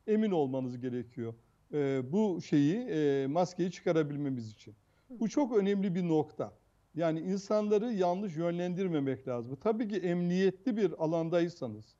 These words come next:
Speaker 1: mesafeniz yeterliyse, ortamda bir sorun, e, olma ihtimali yoksa maskenizi çıkarabilirsiniz. Evet, biz de çıkarın diyoruz zaten.
Speaker 2: Hı hı. Sayın Aydın, şimdi bir Haziran sonrasında iki bin yirmi bir yaz sezonu da açılmış olacak ve birçok vatandaşımız tatil beldelerine gidecek.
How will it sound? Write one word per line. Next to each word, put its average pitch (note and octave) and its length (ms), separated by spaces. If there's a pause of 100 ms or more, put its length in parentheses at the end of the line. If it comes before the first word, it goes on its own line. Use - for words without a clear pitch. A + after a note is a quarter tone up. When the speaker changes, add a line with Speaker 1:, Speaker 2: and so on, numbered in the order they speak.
(420)
Speaker 1:
mesafeniz E3+ 760
yeterliyse, D#3+ 880 (140)
ortamda D#3+ 680
bir E3+ 100
sorun, D#3 500 (320)
e, D#3+ 40
olma E3+ 440
ihtimali D3 640 (240)
yoksa G#3 420
maskenizi F#3 560
çıkarabilirsiniz. G3 800
Evet, C#3+ 320
biz E3 120
de F#3 120 (280)
çıkarın D3+ 460
diyoruz G#2 280
zaten. G#2+ 300 (180)
Speaker 2:
Hı A#3 60
hı. G#3 220 (420)
Sayın C4 280
Aydın, C4+ 320
şimdi A#3+ 560
bir B3 100
Haziran A#3+ 480
sonrasında A#3+ 640
iki B3 240
bin B3 60
yirmi A#3 360
bir A#3+ 80
yaz A3+ 320
sezonu A3 420
da D#4 80
açılmış A#3+ 480
olacak A#3+ 460
ve C4 220
birçok A#3+ 300
vatandaşımız G#3 680
tatil A3 400
beldelerine G#3+ 540
gidecek. G#3 440